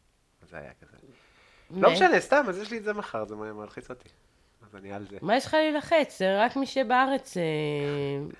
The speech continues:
Speaker 2: מ-, שומע את זה.
Speaker 1: אתה
Speaker 2: מה-
Speaker 1: רוצה... מה זאת אומרת?
Speaker 2: מי מקש-, מי יודע מה זה מועדון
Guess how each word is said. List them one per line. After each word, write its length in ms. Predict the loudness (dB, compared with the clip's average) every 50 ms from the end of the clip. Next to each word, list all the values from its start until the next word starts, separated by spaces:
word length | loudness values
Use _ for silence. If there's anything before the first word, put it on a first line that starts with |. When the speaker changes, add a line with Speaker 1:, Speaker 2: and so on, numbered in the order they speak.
| -14 -8
Speaker 2:
מ-, 260 | -6 -4 -4 -4 -4
שומע 340 | -4 -6 -4 -4 -2 -2 -4
את 60 | -4
זה. 140 | -6 -6 -8 -8 -12 -16
Speaker 1:
אתה 100 | -14 -10
Speaker 2:
מה- 140 | -8 -8 -8
Speaker 1:
רוצה... 320 | -8 -8 -12 -10 -8 -8 -8 -10 -12 _ _ _ _ -20 -20 -16
מה 120 | -16 -16
זאת 140 | -14 -12 -12
אומרת? 300 | -8 -6 -4 -4 -6 -8 -10 -20 _ _ _ _ _ _ _ -6
Speaker 2:
מי 160 | -2 0 2
מקש-, 220 | 2 0 -2 -4 -6
מי 260 | -2 0 0 2 2
יודע 220 | 4 4 4 6
מה 140 | 6 4 2
זה 100 | 2 0
מועדון 320 | 0 0 0 0 0 -2